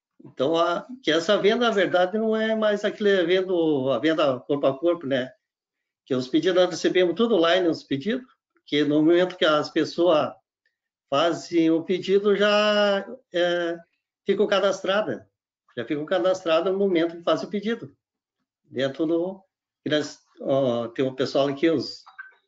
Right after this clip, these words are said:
estão ajudando nós aqui pra, pra esse suporte pra nós.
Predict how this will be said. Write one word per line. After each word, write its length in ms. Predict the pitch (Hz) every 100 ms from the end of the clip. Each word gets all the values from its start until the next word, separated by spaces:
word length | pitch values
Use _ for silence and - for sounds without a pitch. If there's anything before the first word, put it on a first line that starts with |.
| _ _ _
estão 280 | 110 107 117
ajudando 400 | 123 120 123 127
nós 320 | 123 139 143
aqui 420 | 143 139 135 135 143
pra, 580 | 143 151 156 160 156 160 _ _ _ _ _ _ _
pra 100 | -
esse 140 | 123 139
suporte 460 | 139 135 147 147 -
pra 140 | 131
nós. 240 | 117 117